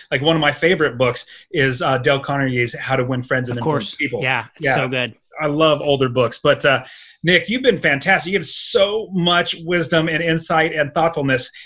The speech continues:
Speaker 1: How can somebody reach out to you? How can they find you?
Speaker 2: Sure.
Speaker 1: Let us know how we can get a hold of you.
Speaker 2: Yeah. I mean, the easiest way is, um, type in Nick,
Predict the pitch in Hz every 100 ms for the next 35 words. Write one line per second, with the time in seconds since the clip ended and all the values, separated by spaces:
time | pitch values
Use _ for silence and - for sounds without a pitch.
0 | - 196 247 226 202 214 202 185 156 175
1 | 175 180 180 185 185 160 165 156 131 -
2 | 170 180 160 180 175 - - 143 165 185
3 | 220 180 180 180 143 160 160 160 143 127
4 | 127 107 95 _ _ _ - 185 151 156
5 | 143 147 165 170 175 160 160 165 156 127
6 | 143 127 120 - 151 165 151 160 -